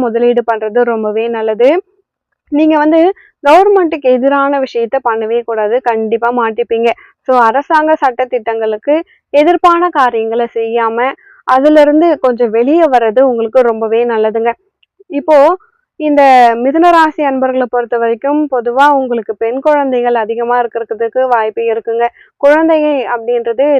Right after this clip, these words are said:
தாய் தந்தை ரெண்டு பேர் ஜாதகத்தை வச்சுதான் சொல்ல முடியும். So, உங்களுடைய சொந்த ஜாதக கிரகத்தை வச்சுதான் சொல்லலாம். பொதுவா பெண் குழந்தைகள் இருக்க-,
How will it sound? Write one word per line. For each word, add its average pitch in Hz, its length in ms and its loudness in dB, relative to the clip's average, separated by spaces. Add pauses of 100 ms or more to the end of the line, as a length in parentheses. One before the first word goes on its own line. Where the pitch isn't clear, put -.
(100)
தாய் 247 280 0
தந்தை 247 220 0 (100)
ரெண்டு 220 200 -2
பேர் 240 180 0
ஜாதகத்தை 226 400 2
வச்சுதான் 247 380 -4
சொல்ல 226 120 -4 (100)
முடியும். 240 300 -4 (280)
So, 302 60 0 (100)
உங்களுடைய 269 440 2 (120)
சொந்த 320 440 4
ஜாதக 247 400 0 (320)
கிரகத்தை 247 380 -2
வச்சுதான் 233 380 -4
சொல்லலாம். 226 300 -2 (320)
பொதுவா 269 320 2 (420)
பெண் 262 220 0
குழந்தைகள் 285 460 0
இருக்க-, 240 200 -2